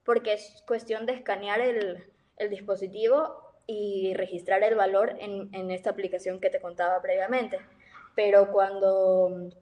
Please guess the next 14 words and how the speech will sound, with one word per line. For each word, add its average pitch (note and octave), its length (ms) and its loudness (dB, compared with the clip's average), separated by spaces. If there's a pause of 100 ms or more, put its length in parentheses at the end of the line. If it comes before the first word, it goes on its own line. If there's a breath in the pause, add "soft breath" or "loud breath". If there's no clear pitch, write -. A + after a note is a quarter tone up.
(420)
cuando G3+ 280 -2
no G#3 120 -6
tengo B3 220 4
los A#3 160 4
sensores, A#3+ 540 0 (280 loud breath)
mi A3 140 -4
control G#3 460 2
sí A3+ 240 -8
se A3+ 120 -4
hace G3+ 200 -4
mucho G#3 280 -8
más - 840 -12 (380)
flojo C4+ 680 4 (360 loud breath)
y G3 800 -8